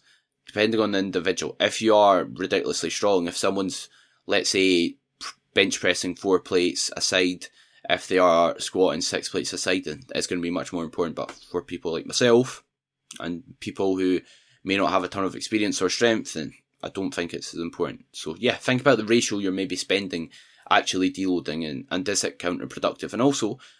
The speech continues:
people usually deload without actually knowing it, and what I mean by that is they'll go away on holiday, they will also maybe <clears throat> be unwell at times, and for other reasons they are actually kind of deloading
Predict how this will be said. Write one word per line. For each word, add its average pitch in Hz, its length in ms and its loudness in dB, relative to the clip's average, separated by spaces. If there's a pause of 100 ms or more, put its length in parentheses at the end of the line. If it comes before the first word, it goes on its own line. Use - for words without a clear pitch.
(120)
people 110 260 0
usually 127 420 4
deload 101 400 -4
without 95 320 2
actually 90 580 2 (680)
knowing 104 380 2
it, 117 160 2
and 92 100 -4
what 101 120 2
I - 20 -2
mean 95 140 -4
by 92 120 4
that 95 220 6
is 85 140 -2
they'll 95 480 4 (140)
go 101 120 2
away 101 160 4
on 95 140 4
holiday, 98 540 2
they 87 160 0
will 90 500 4 (1400)
also 101 600 2
maybe 95 580 0 (220)
<clears throat> - 440 -12
be 98 160 -2
unwell 101 420 6
at - 140 0
times, 104 540 0 (380)
and 92 280 4
for 98 180 4
other 101 220 6
reasons 95 420 -2
they 92 100 2
are 90 180 6
actually 82 540 -2
kind 90 160 -6
of 85 100 -6
deloading 85 600 -6